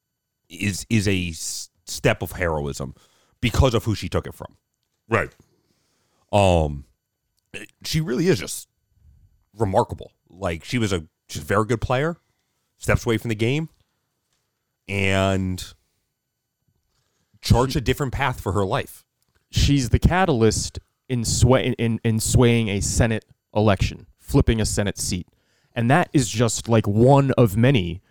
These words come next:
Speaker 3: of her, like, irons
Speaker 2: From,
Speaker 3: in the fire.
Speaker 2: from one of the,
Speaker 3: Uh, you know.
Speaker 2: from ma-, one of the five worst senators to one of the five best. I mean, Warnock's incredible.
Speaker 1: Yeah.
Speaker 2: And, uh, you know, he, he, he is, you know, the cl-,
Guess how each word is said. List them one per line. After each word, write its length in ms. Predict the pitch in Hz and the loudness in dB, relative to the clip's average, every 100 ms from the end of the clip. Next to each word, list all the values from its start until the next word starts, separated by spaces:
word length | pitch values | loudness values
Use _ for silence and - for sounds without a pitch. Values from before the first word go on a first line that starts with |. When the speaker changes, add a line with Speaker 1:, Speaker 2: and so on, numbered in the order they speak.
| _ _ - | _ _ 0
Speaker 3:
of 160 | 117 | 2
her, 160 | - 120 | 4 4
like, 200 | 110 - | 2 0
irons 540 | 101 110 104 98 - | 2 4 2 0 -2
Speaker 2:
From, 120 | 135 123 | 0 2
Speaker 3:
in 100 | 107 | 0
the 60 | |
fire. 400 | 101 113 98 82 - | 2 2 2 -2 -2
Speaker 2:
from 240 | 139 131 | 0 2
one 180 | 131 160 | 2 2
of 120 | 147 | 2
the, 220 | 127 110 - | 0 0 -4
Speaker 3:
Uh, 40 | 117 | -10
you 120 | 113 | -8
know. 160 | 95 92 - | -8 -10 -16
Speaker 2:
from 400 | - 143 131 120 - - | -4 2 2 0 -8 -10
ma-, 420 | 113 120 123 151 - | -4 -2 0 -2 -4
one 400 | 123 120 139 156 | -6 0 4 4
of 180 | 156 135 | 4 2
the 140 | 113 107 | 0 0
five 500 | - 123 127 123 101 | 2 4 4 4 2
worst 360 | 95 104 - | 0 0 0
senators 520 | - 90 87 85 80 - | 0 0 -2 -4 -6 -4
to 80 | |
one 180 | 80 82 | -2 -2
of 60 | 80 | -2
the 80 | 78 | -6
five 300 | 85 73 - | -6 -10 -4
best. 460 | 92 - - - _ _ | -4 -2 -10 -20 _ _
I 40 | |
mean, 180 | 92 92 | 0 2
Warnock's 560 | 95 127 117 85 - 82 | 4 4 4 -2 -6 -12
incredible. 680 | 71 - - - 101 - 90 | -12 -2 2 4 2 0 -8
Speaker 1:
Yeah. 80 | - _ - | -10 _ -2
Speaker 2:
And, 480 | 92 98 98 92 - - - _ _ - | 0 2 2 0 -6 -18 -20 _ _ -4
uh, 400 | 92 87 90 - 110 | 0 2 0 -2 -12
you 180 | 113 113 | -6 -2
know, 140 | 90 | 0
he, 160 | 90 104 | 0 -4
he, 160 | 107 107 | -6 -8
he 460 | - 69 87 95 92 87 | -12 -16 -10 -4 -2 0
is, 280 | 82 - - | -2 -6 -12
you 120 | 92 | -8
know, 140 | 85 76 | -8 -6
the 140 | 73 82 | -10 -12
cl-, 280 | 92 92 | -14 -16